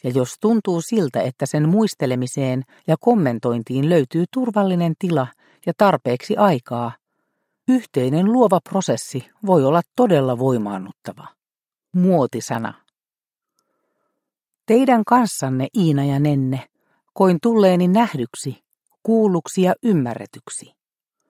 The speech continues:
Vielä tärkeämpää ehkä oli se, että sain mietittyä elämäni asioita,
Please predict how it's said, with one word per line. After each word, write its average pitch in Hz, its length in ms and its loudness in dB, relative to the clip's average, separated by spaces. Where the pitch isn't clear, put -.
Vielä 254 320 4
tärkeämpää 120 760 -2
ehkä 127 320 -2
oli 131 180 2
se, 175 240 -2
että 160 280 -2
sain 190 200 2
mietittyä 160 680 0
elämäni 170 500 0
asioita, 120 680 -4